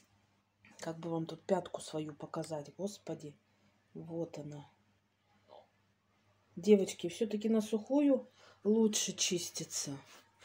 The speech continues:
Имейте в виду. Лучше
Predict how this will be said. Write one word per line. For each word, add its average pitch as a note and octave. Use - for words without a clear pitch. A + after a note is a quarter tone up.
Имейте G3
в F3+
виду. E3+
Лучше G#3+